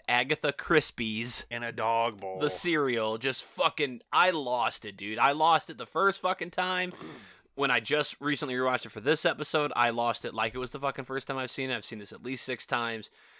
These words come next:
Speaker 1: And man, dude, just that little gag. I always forget that it's there, and <laughs> just fucking great, dude. Agatha Christie's.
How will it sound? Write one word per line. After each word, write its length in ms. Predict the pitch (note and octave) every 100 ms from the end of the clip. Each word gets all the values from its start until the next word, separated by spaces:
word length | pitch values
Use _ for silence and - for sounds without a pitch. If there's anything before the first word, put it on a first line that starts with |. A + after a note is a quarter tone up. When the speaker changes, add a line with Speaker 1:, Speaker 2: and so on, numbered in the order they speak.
| - -
Speaker 1:
And 160 | G#2 A2+
man, 360 | A#2 A2 F#2
dude, 320 | F2 F#2 F#2 -
just 260 | A#2 -
that 220 | A#2+ C3+
little 180 | C#3+ C#3+
gag. 360 | C3 A#2+ A2+ G2+
I 120 | G2
always 220 | B2 E3
forget 260 | - D3+ D#3
that 100 | C#3+
it's 140 | C3+
there, 380 | A2 G#2 G2 G2
and 180 | G#2 G2+ - -
<laughs> 60 |
just 560 | C#3+ - - _ - E3 _ E3+ -
fucking 580 | - - - - C#3 C#3
great, 360 | - - C3
dude. 180 | B2 B2+ -
Agatha 440 | B2 C3+ C#3+ D#3+
Christie's. 800 | - A2 A2+ - G2+ F#2 G2+ -